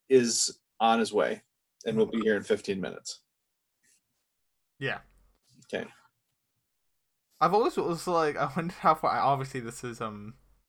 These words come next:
Speaker 2: this universe, but I wonder, like, what if the volunteer didn't wanna play ball? It was, like, avoiding it, or what if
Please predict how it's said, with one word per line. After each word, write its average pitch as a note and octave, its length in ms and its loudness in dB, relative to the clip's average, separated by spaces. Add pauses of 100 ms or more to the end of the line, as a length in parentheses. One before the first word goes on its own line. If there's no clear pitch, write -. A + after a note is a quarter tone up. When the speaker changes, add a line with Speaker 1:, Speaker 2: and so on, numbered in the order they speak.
(520)
Speaker 2:
this C3 220 -8
universe, B2+ 480 -6
but B2 140 -4
I B2 40 -2
wonder, F3 300 -4
like, C#3 180 -4
what D3+ 100 -2
if D#3 60 -10
the D#3+ 60 -4
volunteer C#3 640 -4
didn't C3 260 -8
wanna A#2+ 180 -4
play B2+ 260 -6
ball? A2 460 -8 (920)
It B2+ 60 -10
was, A#2+ 100 -10
like, A2+ 360 -8 (420)
avoiding B2+ 340 -4
it, A#2+ 60 -6
or B2 160 -2
what C#3+ 120 -2
if D3 160 -6